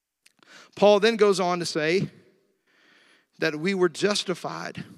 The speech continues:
He said, "Not only then, if we were enemies, we were reconciled to God through the death of his son, much more having been reconciled," notice, "we shall be saved by his life.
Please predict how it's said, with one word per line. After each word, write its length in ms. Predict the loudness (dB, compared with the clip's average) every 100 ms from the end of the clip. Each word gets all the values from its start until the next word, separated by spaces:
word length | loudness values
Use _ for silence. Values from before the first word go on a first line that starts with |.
| -20 _ _ _ _
He 120 | -6
said, 240 | -2 -2
"Not 220 | -2 -2 0
only 300 | 0 0 -2
then, 240 | -4 -6
if 80 | -6
we 80 | -8
were 140 | -6
enemies, 400 | -4 -2 -4 -4
we 100 | -4
were 100 | -4
reconciled 580 | -2 -2 -4 -6 -6 -6
to 40 |
God 320 | -4 -2 -2 -6
through 120 | -12
the 80 | -6
death 320 | -2 -2 -4
of 80 | -10
his 120 | -8
son, 380 | -6 -6 -6 -8 -18 -20 _
much 360 | 0 2 2 0
more 320 | 2 4 2
having 340 | 0 -2 -2
been 200 | 0 0
reconciled," 760 | 0 -2 -2 -2 -6 -4 -6 -4
notice, 380 | -2 -2 -2 -8 -20 -20 -6
"we 140 | -2
shall 240 | 0 -2 -2
be 160 | -2
saved 680 | -4 -4 -2 2 2 0 -8 -20 _ _ _ _ _ _ _ _ _ _ _
by 200 | -6 -4
his 200 | -4 -6
life. 600 | -8 -6 -6 -8 -14 -20